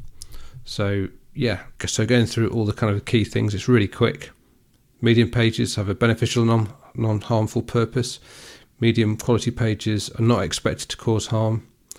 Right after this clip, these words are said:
Um, a page on any topic or any type of website might qualify for medium, but you've got to give that extra level of Y M Y L, um, topics. They need a little bit higher level of trust, such as online stores. Medium quality pages have titles that summarise the page.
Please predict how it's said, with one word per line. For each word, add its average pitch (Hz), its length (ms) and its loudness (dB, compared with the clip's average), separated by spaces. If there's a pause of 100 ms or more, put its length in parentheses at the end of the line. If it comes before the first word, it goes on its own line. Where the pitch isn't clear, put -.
(460)
Um, 101 420 -2 (600)
a - 80 -10
page 120 360 4
on 113 100 2
any 127 200 2
topic - 480 -4
or 110 140 2
any 110 200 2 (280)
type 143 260 4
of 110 100 4
website 107 340 4
might 104 200 0
qualify 110 380 0
for - 140 -4
medium, 113 480 0 (720)
but - 100 -4
you've 123 100 -6
got 117 80 2
to 101 80 0
give 92 200 -4
that 95 140 -6
extra 117 380 -2
level 104 360 -2
of 98 140 -4
Y 107 220 0
M 101 160 0
Y 104 180 0
L, 101 380 -2
um, 101 240 -4
topics. - 600 -6
They 104 180 -2
need 101 140 -2
a 104 100 -2
little 107 220 0
bit - 120 -2
higher 110 220 -4
level 101 200 -2
of 92 120 -6
trust, - 280 -6
such - 180 -12
as - 80 -8
online 101 320 0
stores. 113 520 -2 (760)
Medium 104 240 -2
quality 110 300 -4
pages 113 420 -4
have 117 140 -4
titles 123 380 0
that 131 120 -4
summarise 131 360 -2
the 131 80 -2
page. 156 520 -4